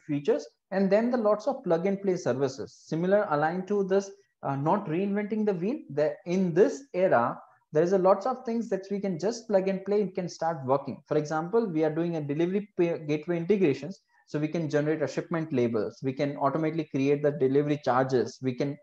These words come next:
track the users into live. We can cre-, also track the live locations as well. All the details that can be managed from here. So, uh, this is where how we, uh, you should start your e-commerce journeys and what you think,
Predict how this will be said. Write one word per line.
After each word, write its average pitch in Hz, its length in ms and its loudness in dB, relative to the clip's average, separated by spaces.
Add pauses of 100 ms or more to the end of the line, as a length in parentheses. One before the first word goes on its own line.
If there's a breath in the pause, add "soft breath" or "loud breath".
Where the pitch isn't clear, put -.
track 185 300 0
the 165 240 4
users 160 420 0
into 151 220 -2
live. 123 320 2 (340 soft breath)
We 143 100 2
can 185 300 0
cre-, 190 320 -2
also 160 320 4 (260)
track 190 260 2
the 190 60 4
live 160 380 4
locations 240 500 0
as 131 160 0
well. 117 180 -4 (360)
All 285 260 4
the 262 100 2
details 214 480 0
that 196 220 0
can 170 160 -4
be 208 120 -2
managed 123 340 -2
from 120 240 -6
here. 101 160 -6 (520)
So, 170 420 0 (160)
uh, 151 280 0 (160)
this 175 200 -2
is 269 180 0
where 233 360 2
how 208 260 4
we, 220 280 -2
uh, 151 280 0 (120)
you 175 180 0
should 208 260 -4
start 190 420 2
your 190 160 2
e-commerce 165 520 -4
journeys 185 340 -2
and 170 120 -6
what 147 220 -2
you 190 200 -2
think, 175 200 -6